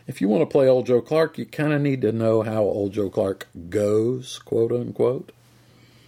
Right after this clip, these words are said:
So if somebody plays at nine thousand miles an hour, you're not gonna gather as much from that as you would if they would just slow down, take their time,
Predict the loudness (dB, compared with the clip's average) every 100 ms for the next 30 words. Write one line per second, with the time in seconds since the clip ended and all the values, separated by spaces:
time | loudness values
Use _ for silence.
0 | -20 -20 -20 -20 -20 _ _ _ -2 2
1 | 2 0 -4 -10 _ _ _ _ _ -20
2 | _ _ _ -10 -4 0 0 -2 2 4
3 | 4 0 -4 -4 -4 -4 -4 -4 -2 -2
4 | -2 -2 -4 -4 -6 -4 -6 -8 -12 _
5 | _ _ _ _ _ _ _ -8 -8 -8
6 | -4 -4 -4 -8 -10 -14 -18 _ -2 -2
7 | 0 -4 -8 -10 -8 -8 -8 -12 -10 -8
8 | -8 -8 -10 -12 -10 -8 -6 -4 -4 -2
9 | -4 -2 -6 -2 0 2 0 -2 -6 -4
10 | -6 -4 -6 -6 -8 -8 -10 -14